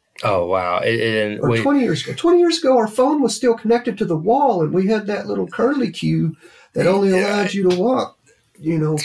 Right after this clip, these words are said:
Speaker 2: fifteen foot from the phone.
Speaker 1: That's right. To get a, was it to get a private conversation, you need the twenty-foot cord in the closet and go step in the broom
Speaker 2: Yes.
Speaker 1: closet of the pantry, right?
Speaker 2: Yes. Life is changing so fast through technology.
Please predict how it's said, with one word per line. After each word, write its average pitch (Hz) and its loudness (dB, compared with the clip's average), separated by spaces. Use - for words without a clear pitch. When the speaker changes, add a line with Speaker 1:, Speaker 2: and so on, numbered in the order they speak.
Speaker 2:
fifteen 196 0
foot 190 -2
from 180 0
the 185 2
phone. 277 0
Speaker 1:
That's 180 0
right. 151 0
To 143 -2
get 160 2
a, 143 0
was 170 2
it 143 -2
to 143 -2
get 160 2
a 143 -2
private 151 0
conversation, 143 0
you 135 -2
need 135 -4
the 123 0
twenty-foot 139 -2
cord 139 2
in 123 -2
the 117 -2
closet 127 0
and 127 -8
go 143 2
step 151 2
in - 4
the 349 4
broom 135 2
Speaker 2:
Yes. 131 0
Speaker 1:
closet 127 2
of 117 -2
the 120 -4
pantry, 120 -2
right? 113 0
Speaker 2:
Yes. 202 -2
Life 214 0
is 247 -2
changing 185 0
so 180 0
fast 143 -4
through 117 -2
technology. 127 -4